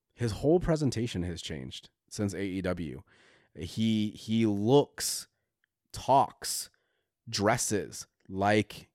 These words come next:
a world champion, like a guy that can carry your company.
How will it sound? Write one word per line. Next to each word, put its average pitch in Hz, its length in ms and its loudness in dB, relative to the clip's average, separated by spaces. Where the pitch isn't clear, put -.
a 101 160 0
world 101 640 4
champion, 87 500 -6
like 87 140 -4
a 92 60 -2
guy 95 400 2
that 90 120 -4
can 90 180 -2
carry 90 360 -4
your 85 160 -6
company. 90 500 -10